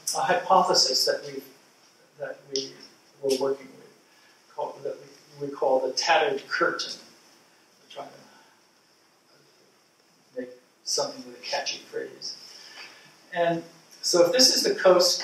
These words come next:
along here, and this is the California current, and this wiggly line is supposed to indicate, uh, a current that's punctu-, uh, a curtain or a, a front that's punctuated, if you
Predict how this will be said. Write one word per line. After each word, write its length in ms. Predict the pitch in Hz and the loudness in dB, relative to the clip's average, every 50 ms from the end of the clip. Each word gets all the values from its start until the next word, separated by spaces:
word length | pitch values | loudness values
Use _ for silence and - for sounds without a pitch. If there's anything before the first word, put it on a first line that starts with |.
| - - 151 | -6 -6 -4
along 420 | 147 143 143 143 139 139 135 131 - 143 | 2 4 4 4 4 2 -2 -8 -12 -14
here, 160 | 127 113 113 - - - - - - - _ _ _ _ _ _ _ _ - - _ - - - - - - - _ _ _ _ _ _ - | -14 -14 -12 -12 -12 -14 -14 -18 -20 -20 _ _ _ _ _ _ _ _ -20 -20 _ -20 -20 -20 -20 -20 -20 -20 _ _ _ _ _ _ -4
and 420 | 165 165 165 160 156 156 156 151 | -2 2 2 4 4 4 2 0
this 180 | 180 - - 190 | 0 0 2 2
is 120 | 190 - - | 0 0 -2
the 60 | - | -2
California 560 | - 160 156 156 156 151 151 151 147 143 139 - - | 0 2 2 2 2 0 -2 -4 -6 -6 -8 -10 -6
current, 320 | - 147 - 131 127 131 - - 143 | -4 -2 -2 -2 -2 -4 -6 -10 -12
and 80 | 139 | -8
this 240 | 151 180 175 - 165 | -4 -2 -2 0 2
wiggly 320 | 175 180 175 175 160 147 147 | 2 2 2 2 0 0 0
line 420 | 143 147 143 139 139 135 131 127 - - | 0 0 0 2 2 2 0 0 -2 -2
is 80 | - - | 0 0
supposed 460 | - - - - 147 147 143 - - - | 0 0 0 0 0 0 0 0 -2 -4
to 120 | 135 - 147 | -6 -8 -10
indicate, 580 | 147 151 147 139 - - 147 135 131 131 127 - - - - - - - - 135 | -14 -14 -14 -12 -8 -6 -4 -2 -2 -2 -4 -8 -14 -16 -18 -18 -20 -20 -20 -18
uh, 60 | 131 | -16
a 280 | 127 - - - - - | -16 -18 -20 -20 -16 -14
current 440 | - - - - - - 123 - - - - - - - - _ - | -10 -6 -4 -2 -2 -2 -4 -6 -10 -18 -20 -20 -20 -20 -12 _ 0
that's 460 | 147 143 143 - - - - - - | 2 2 4 2 2 0 0 -4 -4
punctu-, 480 | - - - - - - - - - - | -4 -2 -2 0 0 -2 -2 -4 -6 -8
uh, 220 | - - 135 135 - - - | -8 -8 -8 -8 -8 -10 -10
a 40 | - | -8
curtain 480 | - - - 180 180 175 - - - - - - - - | -4 -2 0 0 0 0 -2 -6 -10 -14 -18 -20 -20 -20
or 160 | - - - - | -18 -16 -16 -16
a, 60 | - | -18
a 220 | - - - - - | -18 -20 -20 -20 -20
front 440 | - - 262 220 - 269 277 - - - - - - - _ _ | -10 -6 -2 -2 -2 -2 -4 -8 -12 -18 -20 -20 -20 -20 _ _
that's 400 | - 147 143 147 - - - - | -2 0 0 0 0 -2 -2 -2
punctuated, 800 | - 208 226 214 208 - 165 139 123 123 123 123 123 123 123 135 | -2 -2 -2 0 -2 -2 -2 -2 -2 -2 -2 -2 -4 -6 -6 -6
if 180 | 135 - - 131 | -6 -6 -8 -14
you 80 | 131 | -10